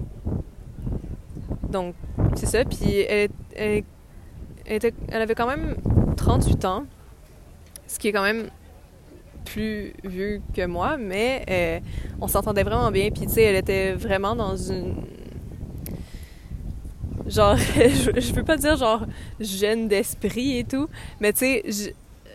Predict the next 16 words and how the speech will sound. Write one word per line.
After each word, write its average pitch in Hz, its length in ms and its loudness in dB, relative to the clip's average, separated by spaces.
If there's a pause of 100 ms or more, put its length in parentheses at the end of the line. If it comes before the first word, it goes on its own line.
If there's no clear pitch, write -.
(240)
j'y 214 240 6
aurais 214 180 6
donné, 214 340 4
genre, 190 280 4
vingt-six 196 560 -2
ans. 165 240 0
Genre, 170 160 -2
j'y 180 120 -2
aurais, 180 300 4
j'aurais 185 300 2
pas 220 160 0
donné 190 260 2
trente-huit, 180 480 -6
sérieusement. 170 560 -4 (500)
Euh, 165 640 0 (1040)
mais, 180 1000 0